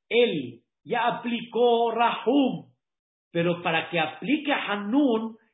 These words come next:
esto no viene así de agrapa, ahora sí, esto no viene gratis. ¿Cómo Dios aplica este atributo que se llama Hanún? Entonces,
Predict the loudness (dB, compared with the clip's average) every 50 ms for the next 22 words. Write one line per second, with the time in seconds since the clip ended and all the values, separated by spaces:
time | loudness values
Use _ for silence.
0 | _ _ -10 -10 -10 -8 -8 -6 -4 -4 -4 -4 -4 -4 -4 -4 -6 -8 -8 -8
1 | -8 -8 -4 -2 -2 -2 -2 -2 0 0 0 0 0 -2 -8 -14 _ _ _ -12
2 | -8 -6 -4 -4 -4 -4 -4 -6 -8 -8 -12 _ _ _ -10 -8 -8 -6 -4 -4
3 | -4 -4 -4 -4 -4 -4 -4 -2 0 0 0 0 -2 -2 -2 -2 -2 -4 -6 -10
4 | _ _ _ _ _ _ _ _ -6 -2 0 0 0 0 -2 -4 -4 -4 -4 -2
5 | -2 -2 -2 -2 -2 -4 -4 -6 -8 -14 -8 -2 2 2 2 2 0 -4 -2 0
6 | 0 0 -2 -4 -8 -14 -18 _ _ _ _ _ _ -6 -4 -4 -4 -4 -4 -2
7 | -2 -2 -2 -2 -4 -6 -6 -4 -4 -2 2 2 2 2 2 2 2 2 4 2
8 | 0 -4 -10 -16 _ _ _ _ _ _ _ _ _ _ _ _ -6 -6 -6 -4
9 | -4 -6 -4 -2 -2 -2 0 0 0 -2 -2 -2 -6 -12 -18 -20 _ _ -6 -6
10 | -4 -4 -2 0 2 2 2 0 -2 -6 -10 -14 _ _ _ _ _ _ _ -18
11 | -16 -14 -12 -12 -12 -12 -10 -8 -8 -8 -8